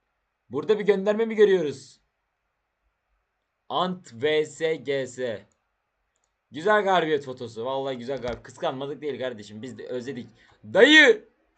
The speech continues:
Dayı ne yapıyorsun? Dayı, dayı yine kitap orta yerinden konuşmuş. Dayım yine o kitap orta yerinden konuşmuş. Konuşmuyor ama ben anladım onu, onu, onu şey yaptım. Dilinden anlarım. "Aşkın olayım." demiş birisi.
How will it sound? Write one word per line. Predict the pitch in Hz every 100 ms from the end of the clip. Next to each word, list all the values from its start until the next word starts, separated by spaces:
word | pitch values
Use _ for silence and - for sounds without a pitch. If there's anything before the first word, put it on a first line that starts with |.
| _ _ _ _ 117
Dayı | 240 302
ne | 302
yapıyorsun? | 311 311 311 262 208 - _ _ _ _ _ 139
Dayı, | 226 285 285 226 - 156
dayı | 190 226
yine | 233 233 233 214
kitap | 190 214
orta | 214 190 208
yerinden | 196 175 180
konuşmuş. | 170 113 - 113 -
Dayım | 147 185
yine | 180 180
o | 170 170
kitap | - 170
orta | 160 156
yerinden | 165 156 160
konuşmuş. | 151 143 143 175 147
Konuşmuyor | 156 202 202 202
ama | 190 165 165
ben | 165
anladım | 156 156 151
onu, | 139 120
onu, | 117 107 123 113
onu | 123 120
şey | 135
yaptım. | 120 - 110
Dilinden | 123 135 139
anlarım. | 135 135 107 - _ _ _ _ _ _
"Aşkın | 139 143 139 170
olayım." | 156 151 143
demiş | 135 120
birisi. | 127 107 107 92